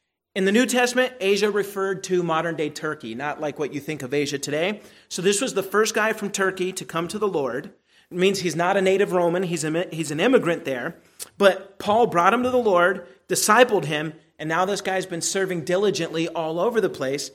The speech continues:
and is presently serving in Rome. Next, in verse six, Paul writes this. He says, "Greet Mary, who has worked very hard for you." Now, we don't know anything about this woman.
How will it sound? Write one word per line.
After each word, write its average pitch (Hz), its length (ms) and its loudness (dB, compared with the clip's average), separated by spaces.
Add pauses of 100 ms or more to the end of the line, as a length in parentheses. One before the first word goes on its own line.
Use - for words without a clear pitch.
(220)
and 151 100 -6
is 139 80 -4
presently 151 480 -2
serving 139 380 -4
in 165 160 -8
Rome. 220 320 -6 (580)
Next, 240 540 2 (160)
in 185 100 -2
verse 190 240 0
six, 269 380 0 (240)
Paul 180 240 2
writes 185 360 0 (200)
this. 254 240 2
He 190 100 -4
says, 190 200 0
"Greet 180 320 0
Mary, 262 420 2 (380)
who 220 160 0
has 180 160 2
worked 233 260 0
very 269 440 2
hard 277 380 0
for - 160 2
you." 131 340 -2 (640)
Now, 320 120 0
we 349 120 6
don't 302 180 4
know 214 180 2
anything 202 320 -2
about 160 320 0
this 165 200 0
woman. 143 460 -6